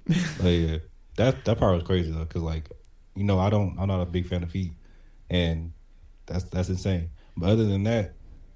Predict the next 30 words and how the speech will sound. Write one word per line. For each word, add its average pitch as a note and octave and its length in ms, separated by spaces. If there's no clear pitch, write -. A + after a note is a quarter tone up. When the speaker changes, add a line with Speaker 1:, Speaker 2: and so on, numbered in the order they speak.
Speaker 1:
Yeah, A3 200
it's D#4 140
wild A3 260
for G#3+ 80
this G#3 180
to G#3 80
be F#3 120
one F#3+ 160
of F#3 60
your F#3 80
favorite F3+ 320
movies, F3 440
and F3+ 120
Speaker 2:
Yeah. E3+ 80
Speaker 1:
it's, F3 100
like, F3+ 240
the E3+ 280
most F#3 380
foot-featured F#3 800
sh-, - 120
movie E3 460
of D#3 100
all D#3+ 120
Speaker 2:
Mm, D#3 40
Speaker 1:
time. D#3 260
Speaker 2:
that's F2+ 160
crazy. E2 380
But, F#2+ 180
like, F2 300
uh, E2 460